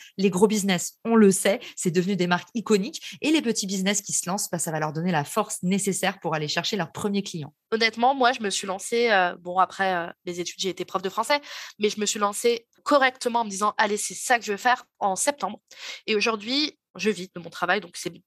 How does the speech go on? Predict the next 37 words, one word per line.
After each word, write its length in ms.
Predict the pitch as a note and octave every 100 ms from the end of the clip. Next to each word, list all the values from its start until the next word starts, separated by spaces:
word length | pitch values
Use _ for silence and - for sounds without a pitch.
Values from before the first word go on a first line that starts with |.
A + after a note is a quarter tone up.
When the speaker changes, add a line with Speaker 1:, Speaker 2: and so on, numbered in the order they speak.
| _
Speaker 2:
ça 140 | - F3+
fait 100 | F3+
six 180 | -
mois. 280 | A3 E3 - _ _
Donc, 140 | F3
c'est 80 | -
pas 180 | F#3+ F#3+ -
énorme. 380 | A#3+ G3+ F3+ G#3 - - -
Je 120 | G#3
vis 120 | G#3+
de 40 |
mon 100 | A#3+
travail, 420 | A#3 B3 G#3 F#3+ G#3+
j'ai 120 | A3+
des 120 | A3
clients 340 | - - G3+ A#3 - -
et 60 | G#3+
je 40 |
pense 220 | - A#3+ -
que 100 | G3+
vraiment, 300 | G3+ A3 B3
ce 80 |
qui 80 | -
a 60 | F3
fait 160 | -
la 100 | A#3
différence, 520 | G#3 G#3 G#3 F#3+ - -
c'est 160 | - A#3+
mon 140 | G#3
storytelling, 500 | G3+ G#3+ G3+ G3+ G3
c'est 140 | G3+ G3
mon 160 | F#3+
personal 320 | F#3+ F#3+ F3+
branding. 340 | F3+ F3 E3+ - _ - - _
J'ai 160 | F#3+ B3
été 180 | B3 B3+
honnête, 480 | A#3 G#3 G#3+ -